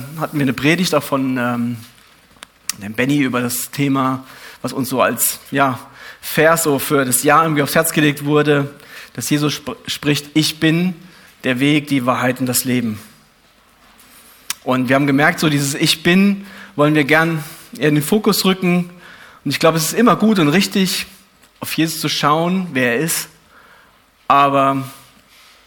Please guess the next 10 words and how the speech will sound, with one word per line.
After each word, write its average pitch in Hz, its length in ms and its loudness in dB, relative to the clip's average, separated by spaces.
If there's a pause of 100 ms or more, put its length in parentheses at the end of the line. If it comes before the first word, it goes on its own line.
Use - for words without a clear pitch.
(140)
unsere 143 180 0
Erfahrung 180 580 0
ist, - 400 -4 (160)
dass - 220 -6
gerade 180 280 0
in 151 80 -2
schweren 160 360 0
Zeiten, 139 580 2
das, - 220 -6 (640)
ähm, 127 400 -2